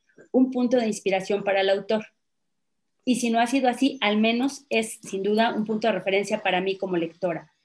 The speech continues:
porque recupera la perspectiva y la imagen del otro, no la del español conquistador, ni del, ni la del indígena bárbaro, sino la de seres humanos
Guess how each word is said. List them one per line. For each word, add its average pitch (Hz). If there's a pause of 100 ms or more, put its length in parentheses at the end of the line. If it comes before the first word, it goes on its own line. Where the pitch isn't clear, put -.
(300)
porque 240
recupera 262
la 269
perspectiva 220
y 226
la 214
imagen 214
del 196
otro, 180 (600)
no 240
la 277
del 233
español 220
conquistador, 226 (360)
ni 226
del, 202
ni 202
la 202
del 202
indígena 214
bárbaro, 202 (420)
sino 233
la 226
de 226
seres 262
humanos 233